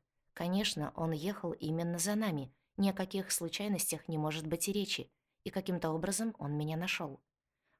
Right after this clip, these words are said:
«Погоди, я оплачу часы». Руслан хочет пройти к кассе. «Я уже оплатил». К нам подходит Богдан,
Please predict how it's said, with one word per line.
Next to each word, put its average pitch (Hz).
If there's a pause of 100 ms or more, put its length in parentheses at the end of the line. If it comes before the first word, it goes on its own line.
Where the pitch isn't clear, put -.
«Погоди, 214
я 165
оплачу 170
часы». 160 (280)
Руслан 196
хочет -
пройти 165
к -
кассе. - (440)
«Я 185
уже 185
оплатил». 202 (360)
К -
нам 165
подходит 151
Богдан, 143